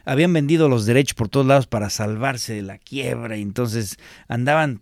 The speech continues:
por todos lados los derechos perdidos. Inclusive el amigo Stan Lee,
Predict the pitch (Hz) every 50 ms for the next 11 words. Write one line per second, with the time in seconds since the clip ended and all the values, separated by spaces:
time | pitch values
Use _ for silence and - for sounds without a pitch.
0 | _ _ - 123 117 - 165 156 143 117 107 92 78 76 78 82 87 87 90 85
1 | 101 101 101 95 - - - - 95 87 82 82 80 80 - - - _ - -
2 | - - - _ _ _ - 139 135 123 - 143 147 135 - - 160 165 160 156
3 | 165 165 165 156 - 131 127 123 120 120 127 135 139 143 131 127 139 135 135 131
4 | 131 - - - - - - - 147 131 131 131 131 123 131 143 147 139 117 110
5 | 120